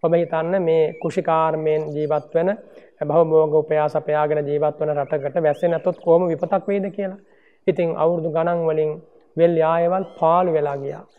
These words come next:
උපයාගත්ත ධනය ධාන්‍ය තිබුණා. මෙව ඔක්කොම ගෙවිලා ගියා. ඔය තිස්ස මහා රහම විහාරයේ දොළොස්දාහක් රහතන් වහන්සේලාට අවුරුදු ගානකට ඇති වෙන්න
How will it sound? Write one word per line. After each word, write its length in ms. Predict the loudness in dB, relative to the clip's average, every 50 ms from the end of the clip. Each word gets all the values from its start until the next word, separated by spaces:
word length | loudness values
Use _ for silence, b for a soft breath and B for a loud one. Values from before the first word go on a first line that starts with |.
| b b _ _ -2
උපයාගත්ත 580 | 2 4 4 4 4 4 4 2 0 2 0 0
ධනය 320 | 0 0 0 0 0 2 2 0
ධාන්‍ය 440 | 0 0 2 2 2 2 2 0
තිබුණා. 380 | -2 -2 -2 -2 -2 -2 -2 -4
මෙව 220 | -4 -2 -2 0 2
ඔක්කොම 340 | 0 0 -2 -2 -2 0 0 2
ගෙවිලා 340 | 2 0 0 0 -2 -4 -6
ගියා. 240 | -8 -10 -12 -12 -16 -20 _ _ b b b b b
ඔය 120 | 0 2 2
තිස්ස 220 | 2 0 0 0
මහා 260 | 0 0 0 0 0 0
රහම 260 | 0 0 0 0 -2 -2
විහාරයේ 540 | -2 -2 -2 -2 -2 -2 -2 -2 -2 -2 0
දොළොස්දාහක් 680 | 2 2 2 2 2 0 0 0 0 0 0 -2 -2 -2
රහතන් 360 | -2 -2 -2 -2 -2 -4 -4 -4
වහන්සේලාට 680 | -4 -4 -4 -4 -4 -2 -2 -2 -2 -2 -4 -4 -6 -8 -10 -12 -18 _ -20 _ _ _ _ _ _ _ _ _ _ _ _ _ b b b b b b _
අවුරුදු 360 | 4 6 6 6 4 4 2
ගානකට 540 | 2 2 2 4 2 2 2 0 0 0 0
ඇති 220 | 0 0 0 -2 -2
වෙන්න 200 | 0 0 0